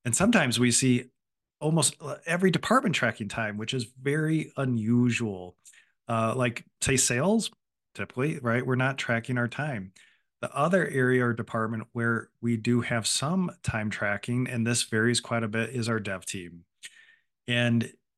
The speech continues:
sometimes I see SaaS companies where they are tracking their time. Other times it's more, say, on a project or sprint basis. So we kind of generally know what projects they're spending their time. And from a C F O perspective for the, for the dev side, that's really important, because if we're capitalizing our software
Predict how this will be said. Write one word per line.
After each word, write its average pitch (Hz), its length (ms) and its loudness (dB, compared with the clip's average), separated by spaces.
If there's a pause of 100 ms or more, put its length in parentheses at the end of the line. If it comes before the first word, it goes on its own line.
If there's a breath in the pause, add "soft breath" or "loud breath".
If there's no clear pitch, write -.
(140)
sometimes 143 460 0
I 143 60 4
see 139 200 2
SaaS 127 320 -2
companies 127 340 -4
where 113 160 0
they 110 200 -2
are 107 180 0
tracking 113 420 -4
their 127 140 -4
time. 113 360 -4
Other 165 220 4
times 156 380 -2
it's - 160 -6
more, 139 200 -2
say, 139 180 0
on 127 100 2
a 113 40 0
project 113 520 -4
or 107 40 -6
sprint 107 380 -4
basis. 95 400 -4
So - 140 2
we 110 80 -2
kind 120 240 -2
of 113 80 -4
generally 120 380 0
know 107 320 -4 (600 loud breath)
what 117 600 2
projects 110 540 0
they're 110 160 0
spending 107 540 -2
their 101 100 -4
time. 127 480 0 (380 loud breath)
And 131 120 0
from 127 160 2
a 117 40 4
C 135 160 4
F 123 160 0
O 156 80 2
perspective 117 500 -2
for 117 160 -4
the, 104 200 -4
for 104 200 -4
the 104 100 -4
dev 160 240 2
side, 107 280 2
that's 107 200 -2
really 185 140 4
important, 113 360 0
because 110 180 -2
if 117 120 -6
we're 139 120 -4
capitalizing 117 760 0
our 107 100 -6
software 104 720 -4